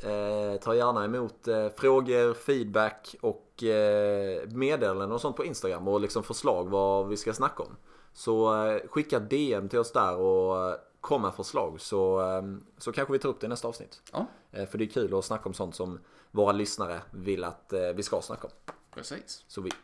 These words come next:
Speaker 1: pleasar er på bästa möjliga sätt.
Speaker 2: Please.
Speaker 1: <laughs>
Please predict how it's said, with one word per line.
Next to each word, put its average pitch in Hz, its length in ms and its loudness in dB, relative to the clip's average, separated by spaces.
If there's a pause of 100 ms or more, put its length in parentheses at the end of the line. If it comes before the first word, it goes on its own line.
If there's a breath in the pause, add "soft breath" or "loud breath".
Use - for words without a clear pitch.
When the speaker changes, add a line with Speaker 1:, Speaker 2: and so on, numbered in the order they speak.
Speaker 1:
pleasar 98 600 -4
er - 220 -10 (260)
på 101 60 -12
bästa 98 320 -12
möjliga 98 240 -8
sätt. - 300 -16 (440)
Speaker 2:
Please. 285 320 -8 (640 loud breath)
Speaker 1:
<laughs> - 720 0